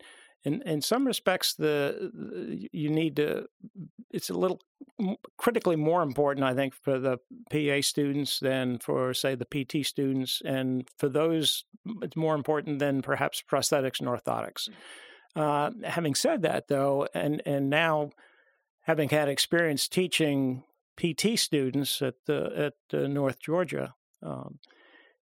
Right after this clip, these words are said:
i-, is that with the changes in medicine that have occurred,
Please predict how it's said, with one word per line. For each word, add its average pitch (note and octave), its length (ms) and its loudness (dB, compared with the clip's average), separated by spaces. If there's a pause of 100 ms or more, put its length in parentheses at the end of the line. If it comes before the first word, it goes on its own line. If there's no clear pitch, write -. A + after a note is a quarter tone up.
(160)
i-, D#3+ 360 0
is D#3 240 0
that E3 300 0 (340)
with D3+ 320 0 (340)
the D3 200 0
changes G#3 600 0
in C#3+ 160 2
medicine D3 480 2
that A#2+ 160 0
have B2 160 -2
occurred, B2+ 560 -2